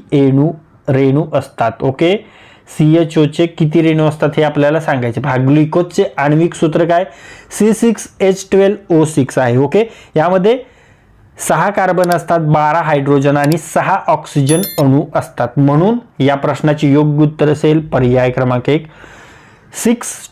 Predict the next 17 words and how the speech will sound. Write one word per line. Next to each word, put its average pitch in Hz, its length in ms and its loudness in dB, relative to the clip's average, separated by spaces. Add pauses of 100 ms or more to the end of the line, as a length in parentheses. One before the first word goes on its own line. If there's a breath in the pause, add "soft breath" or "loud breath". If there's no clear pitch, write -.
ट्वेल्व 190 360 0 (160)
सिक्स, 143 240 -2
ओके. 151 280 0 (380 soft breath)
त्यानंतर 196 480 0 (1160)
आगे 156 260 2
बढेंगे, 185 340 2
चलो. 190 300 2 (2000 soft breath)
ग्लुकोज 196 640 2
रेणूतील 190 520 2 (100)
अणू 143 300 2
कोणत्या 165 640 0
बंधाने 160 560 0
जोडलेले 143 520 2
असतात? 135 300 -2
ग्लुकोज 160 640 2
रेणूतील 156 540 2
अणू 160 260 2